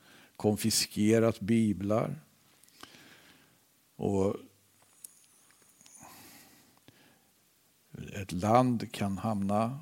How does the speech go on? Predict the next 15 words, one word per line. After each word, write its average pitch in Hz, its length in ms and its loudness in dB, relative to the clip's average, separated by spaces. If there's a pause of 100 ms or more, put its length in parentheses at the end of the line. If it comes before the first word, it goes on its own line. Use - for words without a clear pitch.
under 113 180 -2
en 107 120 0
sådan 107 480 0
regim. 104 760 2 (1900)
Men 117 400 4
det 120 80 4
finns 117 260 2
även 113 400 6 (1200)
andra 120 680 4 (100)
sätt 123 300 0
att 110 140 0
reagera 127 720 8
på 170 400 8
som 127 200 -2
definitivt 110 840 -2